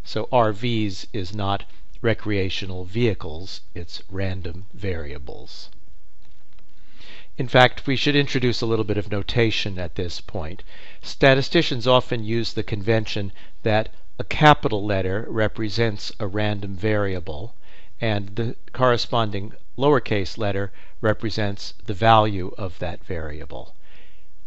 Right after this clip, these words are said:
The distribution of a variable is written P sub capital X of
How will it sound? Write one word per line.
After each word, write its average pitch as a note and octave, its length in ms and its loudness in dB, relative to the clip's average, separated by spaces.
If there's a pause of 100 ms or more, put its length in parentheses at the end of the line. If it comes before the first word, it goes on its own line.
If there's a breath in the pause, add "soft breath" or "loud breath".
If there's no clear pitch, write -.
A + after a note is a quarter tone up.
(140)
The C#3+ 100 -2
distribution C#3 800 2
of G2+ 120 0
a G#2 60 0
variable G2 560 0
is G2+ 200 -2
written G2+ 380 -2 (380 soft breath)
P C#3 300 2
sub G2+ 420 0 (140)
capital B2+ 500 4
X F#2+ 440 -2
of G2+ 380 0